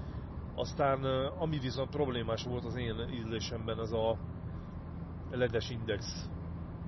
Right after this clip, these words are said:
történet. Ettől én eléggé rosszul vagyok, amikor autóknál is ugye ez már a,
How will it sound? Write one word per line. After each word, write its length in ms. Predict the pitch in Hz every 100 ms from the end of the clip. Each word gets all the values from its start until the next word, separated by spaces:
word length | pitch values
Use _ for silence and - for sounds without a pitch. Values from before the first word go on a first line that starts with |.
| - - - - - - -
történet. 440 | 123 - 123 120
Ettől 280 | 120 123 120
én 120 | 117
eléggé 320 | 120 113 107
rosszul 380 | 110 107 - 110
vagyok, 300 | 101 113 113
amikor 380 | 113 107 117 110
autóknál 720 | 123 151 147 123 120 104 117
is 120 | 110
ugye 220 | 123 117 117
ez 120 | 110
már 180 | 117 113
a, 200 | 113